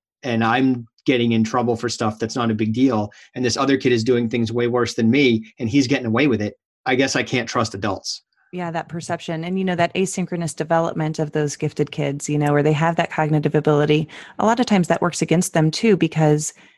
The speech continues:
Speaker 2: we expect a child, you know, the kid who's always, like, like, the tallest kid in the class and looks a year or two older.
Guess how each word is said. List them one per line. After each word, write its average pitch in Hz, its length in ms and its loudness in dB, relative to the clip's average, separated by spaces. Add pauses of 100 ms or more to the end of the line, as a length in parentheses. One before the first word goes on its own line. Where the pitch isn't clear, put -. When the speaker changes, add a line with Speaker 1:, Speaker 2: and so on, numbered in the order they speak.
Speaker 2:
we 180 420 4
expect - 680 -2
a 185 80 0
child, 160 720 2 (500)
you 220 80 4
know, 254 100 8
the 220 120 2
kid 214 220 2
who's 185 200 2
always, 175 300 2
like, 156 180 -2 (240)
like, 156 160 -2
the - 80 -2
tallest 165 560 -2
kid 160 220 0
in 160 80 2
the 151 80 0
class 156 680 -2 (360)
and 170 180 2
looks 160 260 0
a 185 60 -2
year 160 220 2
or 156 80 4
two 165 260 -2
older. 175 640 0